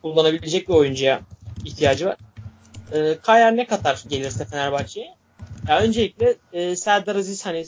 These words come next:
Sadık gibi oyuncuların varken Kayer en azından belli otuz dört maçın otuzunda oynar. E, şey yüksek, e, profesyonelliği yüksek. E, belli bir standart koyar oraya. Yani belli bir standart verir sana Kayer her zaman.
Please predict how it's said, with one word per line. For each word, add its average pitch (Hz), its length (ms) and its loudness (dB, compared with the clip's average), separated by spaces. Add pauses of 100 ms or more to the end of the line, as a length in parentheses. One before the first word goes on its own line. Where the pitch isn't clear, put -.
(160)
Sadık 190 380 -2
gibi 190 120 -6
oyuncuların 196 440 -2
varken 208 420 -8 (420)
Kayer 214 360 6
en 220 100 -2
azından 202 640 -4
belli 190 260 0
otuz 185 300 -4
dört 196 180 -4
maçın 185 320 -10 (280)
otuzunda 185 540 0
oynar. 160 500 0 (440)
E, 160 320 8
şey 190 260 0
yüksek, - 520 -10 (120)
e, 151 120 -6
profesyonelliği 175 800 0
yüksek. 190 380 -4 (640)
E, 175 260 0
belli 233 240 6
bir 247 80 -2
standart 233 460 2
koyar 240 260 6
oraya. 143 240 2
Yani 135 280 -4
belli 180 220 -4
bir 190 40 -2
standart 190 440 0
verir 185 160 0
sana 143 300 -6
Kayer 127 500 -6
her 131 160 -2
zaman. 147 320 -8